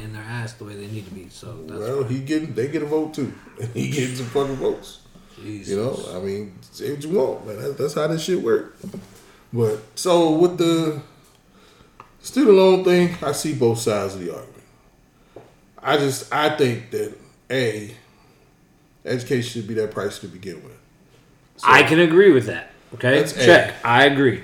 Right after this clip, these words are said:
Speaker 1: Okay.
Speaker 2: So I, I think start there. I think, I understand people saying, "Hey, I paid off my loans, you should pay off yours."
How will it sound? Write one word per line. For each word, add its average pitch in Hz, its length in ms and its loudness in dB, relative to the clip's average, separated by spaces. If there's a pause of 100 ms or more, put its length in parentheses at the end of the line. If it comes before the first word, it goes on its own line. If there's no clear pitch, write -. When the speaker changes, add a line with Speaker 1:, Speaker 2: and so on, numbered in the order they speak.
(120)
Speaker 1:
Okay. 123 400 -2
Speaker 2:
So 101 320 -2
I, 110 280 -4
I - 20 -6
think 120 360 -4
start 113 420 -4
there. 202 240 -6 (1120)
I - 120 -8
think, 160 320 -2 (1040)
I 120 100 0
understand 143 460 0
people 127 220 -2
saying, 120 360 0
"Hey, 117 480 0 (1000)
I 107 140 -8
paid 113 300 -2
off 110 220 -2
my 113 120 -4
loans, 104 520 -4
you 104 80 -12
should - 180 -16
pay 104 140 -4
off 92 200 -12
yours." - 400 -18